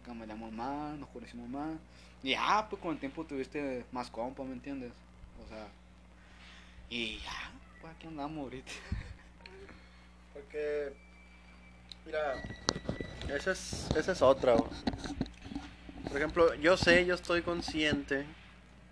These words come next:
Speaker 2: que este podcast quizás llega a ciertos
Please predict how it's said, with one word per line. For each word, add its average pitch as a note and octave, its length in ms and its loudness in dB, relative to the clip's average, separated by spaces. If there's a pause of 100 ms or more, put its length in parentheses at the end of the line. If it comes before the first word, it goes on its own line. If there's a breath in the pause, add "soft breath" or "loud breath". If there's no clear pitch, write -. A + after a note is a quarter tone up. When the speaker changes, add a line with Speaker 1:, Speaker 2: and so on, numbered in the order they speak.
(320)
Speaker 2:
que - 80 -6
este D3 140 -4
podcast D3 360 -2
quizás - 1000 0 (1080 soft breath)
llega B2 420 2 (100)
a A#2+ 220 0
ciertos A#2+ 960 -6